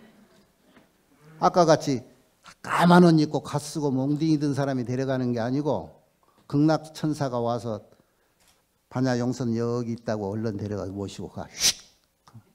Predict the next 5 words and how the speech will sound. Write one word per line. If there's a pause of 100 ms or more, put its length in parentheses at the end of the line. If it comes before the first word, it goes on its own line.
(960)
이
좋은
지름길이 (720)
우리, (720)
에,